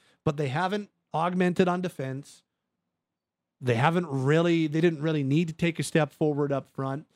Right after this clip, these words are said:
And their goaltending duo is gonna be the exact same. And that goaltending duo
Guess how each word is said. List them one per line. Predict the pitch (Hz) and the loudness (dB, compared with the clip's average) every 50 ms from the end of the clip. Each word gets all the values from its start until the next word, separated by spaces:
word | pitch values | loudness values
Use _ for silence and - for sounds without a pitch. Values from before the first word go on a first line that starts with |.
| _ _ _ | _ _ _
And | - 160 175 | 2 4 6
their | 175 165 | 6 6
goaltending | 143 170 170 180 165 - 180 170 160 151 | 4 4 2 4 2 2 2 2 2 2
duo | 156 165 160 156 | 2 2 2 2
is | 156 135 | 2 2
gonna | - 160 160 147 | 2 2 2 4
be | 151 156 | 4 4
the | 143 151 147 143 | 4 6 6 6
exact | 143 135 127 151 147 143 139 - | 4 4 4 4 4 4 2 2
same. | - - 240 269 220 170 151 151 160 - - _ _ 180 | 4 4 4 6 4 2 2 0 -4 -8 -10 _ _ -2
And | 175 180 | 0 2
that | 175 156 | 2 2
goaltending | 147 180 180 160 170 175 175 170 | 2 0 0 0 -2 -4 -2 0
duo | 160 175 175 175 170 170 160 | 2 4 4 4 4 4 2